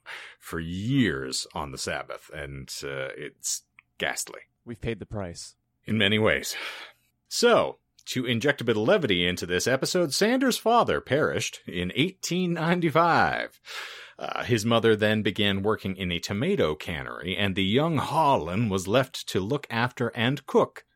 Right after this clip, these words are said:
Speaker 1: for his siblings. By the age of seven, he was reportedly skilled with bread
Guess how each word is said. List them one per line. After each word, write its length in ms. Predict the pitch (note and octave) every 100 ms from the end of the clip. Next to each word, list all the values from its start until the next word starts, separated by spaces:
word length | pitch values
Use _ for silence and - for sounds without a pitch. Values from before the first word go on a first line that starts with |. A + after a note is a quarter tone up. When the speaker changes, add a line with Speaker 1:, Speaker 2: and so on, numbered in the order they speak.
| _
Speaker 1:
for 260 | - D#2
his 220 | F#2 G2
siblings. 720 | - F3 F#2+ C2+ G1+ G1+ - - _ _ _ _ _ _
By 160 | - F#2+
the 160 | G#2+
age 240 | G#2+ A2+ G2+
of 100 | F#2+
seven, 500 | - G#3 C3 D#2 G#2
he 140 | B2
was 160 | G#2 F#2+
reportedly 540 | G2+ - E3+ D3+ B2+
skilled 380 | B2+ - C#3 C#3
with 220 | G#2 -
bread 340 | F#2+ F2 A2+